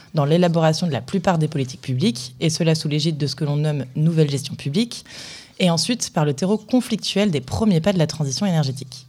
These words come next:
Une conflictualité centralisée autour d'opposition à certains proj-, projets énergétiques jugés délétères par les citoyens, mais qui a permis l'émergence d'alternatives, d'alternatives, pardon, organisationnelles.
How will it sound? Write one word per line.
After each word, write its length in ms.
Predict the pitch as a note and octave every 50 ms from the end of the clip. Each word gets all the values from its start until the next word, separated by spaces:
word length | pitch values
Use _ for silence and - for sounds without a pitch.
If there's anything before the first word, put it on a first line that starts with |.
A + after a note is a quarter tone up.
| - _ _ - - - - - _ _ _ - -
Une 140 | D#3+ D#3
conflictualité 800 | - A3+ A3+ F3 - G#3 G3 - - F3+ D3 C3 B2+ F#3+ G#3+ A3
centralisée 840 | G#3 - - F3 E3 D#3+ - - - E3 D3+ C3+ B2+ B2+ G3 G#3 A3 -
autour 320 | D#3+ D3+ D#3 - F#3+ F#3+
d'opposition 600 | D#3+ F3+ F3+ - G3 F#3+ D#3+ E3+ D#3+ - G#3 G3
à 120 | E3+ C#3
certains 260 | B2+ - D#3+ E3 F#3 D#3+
proj-, 320 | - - - D3+ C#3+ D3 - -
projets 300 | - - F#3+ F#3 D#3+ F3
énergétiques 580 | D#3+ D3 C#3 B2+ A#2 B2 A#2 - - G#3 F#3+ F3+
jugés 300 | D3+ E3 D#3 D3+ D3 C3+
délétères 480 | C3 D#3+ F3 F3+ E3 E3 F3+ D#3+ E3
par 120 | - D3 B2+
les 100 | B2+ B2+
citoyens, 440 | - - - B2 A#2+ C#3 F#3 A3 - - - - - - - - - -
mais 160 | F#3+ G3+ A#3
qui 220 | A3+ - - E3+ C#3
a 60 | B2+
permis 340 | C3+ D3 C#3+ E3 G3+ A3 A3+
l'émergence 480 | G3+ E3 D#3 C#3 C3 C3 F#3 G3+ F3+
d'alternatives, 640 | D#3+ E3 D#3 D#3 E3 D3 C#3 C3 B2+ - A3+ - - E3+ D#3+ D#3+ - - -
d'alternatives, 720 | D#3 D3 D3 C#3 - C#3+ C3 B2+ B2+ - - A3+ A3+ G3+ F#3+
pardon, 320 | - - C#3+ D3 F#3 G#3+ - -
organisationnelles. 720 | E3+ D#3 E3 F#3 F3+ D#3+ D#3 F3+ D#3+ - D#3 B2 F2+ -